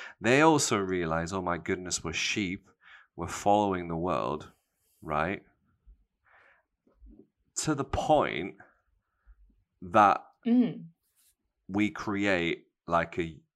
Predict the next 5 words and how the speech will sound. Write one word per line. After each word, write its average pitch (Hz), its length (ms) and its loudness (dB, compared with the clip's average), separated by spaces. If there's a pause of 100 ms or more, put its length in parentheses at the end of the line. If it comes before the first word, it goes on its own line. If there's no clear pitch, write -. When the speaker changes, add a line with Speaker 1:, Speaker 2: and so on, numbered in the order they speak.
(760)
Speaker 1:
utilitarianism 95 1600 -4 (1080)
society, 160 920 0 (1200)
right? 120 380 2 (1800)
Almost 127 420 4
anarchy, 85 720 -4